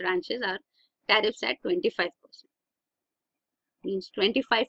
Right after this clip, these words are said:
percent duty been imposed by U S on these Chinese goods. The next is Europe, U S mark seventy-five years since end of Second World War. So seventy-five years since end of Second World War in Europe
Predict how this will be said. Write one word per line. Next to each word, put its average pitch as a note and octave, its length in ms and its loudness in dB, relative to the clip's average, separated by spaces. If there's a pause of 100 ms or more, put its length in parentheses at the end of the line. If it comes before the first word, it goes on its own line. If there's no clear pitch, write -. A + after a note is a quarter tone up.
percent G3+ 380 -2
duty F3+ 340 -4
been E3 140 -2
imposed - 540 -12 (1200)
by F#3 120 2
U G3+ 240 2
S D4+ 160 0
on A3+ 160 -4
these G#3+ 260 -8
Chinese - 500 -4
goods. - 300 -20 (1200)
The A#3+ 80 6
next C#4+ 480 0
is G4 340 -4 (280)
Europe, C#4 560 2
U B3 220 0
S A#3+ 280 0
mark G3 360 0
seventy-five C4+ 680 0
years G3+ 340 -2
since A#3+ 240 -6
end F#3+ 240 2
of G3+ 120 -4
Second - 280 -8
World F#3 320 -6
War. - 120 -18 (440)
So F#3+ 640 -6 (140)
seventy-five C4+ 640 0
years G#3 220 -2
since A3+ 180 -6
end G#3 180 -6
of A3 80 -6
Second G#3 340 -6
World G3 220 -2
War F#3+ 200 -2
in G3 120 0
Europe F#3 320 -2